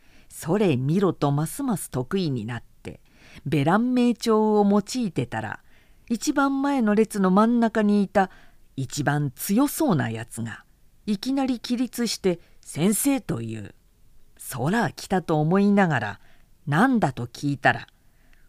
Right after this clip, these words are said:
「あまり早くてわからんけれ、もちっとゆるゆるやっ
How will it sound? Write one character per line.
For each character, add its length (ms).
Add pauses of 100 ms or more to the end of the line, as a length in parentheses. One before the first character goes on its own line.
(160)
「あ 120
ま 140
り 120
早 320
く 120
て 160
わ 180
か 160
ら 100
ん 140
け 160
れ、 180 (240)
も 160
ち 180
っ 60 (180)
と 200
ゆ 160
る 180
ゆ 120
る 100
や 140
っ 60